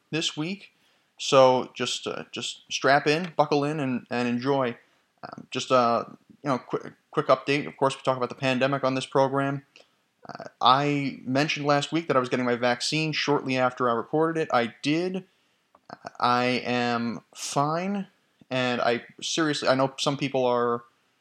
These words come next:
you know, some people don't wanna be talked down to, you know, even with the, the, even with the vaccine. But, uh, please, if you, if you can take it, um,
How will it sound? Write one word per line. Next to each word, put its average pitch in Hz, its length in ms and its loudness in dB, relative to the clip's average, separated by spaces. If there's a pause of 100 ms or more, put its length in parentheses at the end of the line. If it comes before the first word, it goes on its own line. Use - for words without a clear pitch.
(260)
you 170 80 0
know, 135 80 4
some 139 140 -2
people 131 180 -6
don't 131 140 4
wanna 117 100 0
be 120 80 -4
talked 127 340 2
down 139 300 2
to, 131 460 -2
you 117 100 -4
know, 117 80 -2
even 120 220 -4
with 120 180 -4
the, 117 480 0
the, 117 400 0 (500)
even 127 180 -4
with 120 100 -2
the 123 60 -8
vaccine. 127 580 0 (420)
But, 131 260 6 (100)
uh, 95 80 -10 (100)
please, 165 380 0
if 139 240 -4
you, 139 440 -2
if 110 440 -10
you 131 80 -8
can 139 420 0
take 139 320 -2
it, - 320 -6 (260)
um, - 220 -14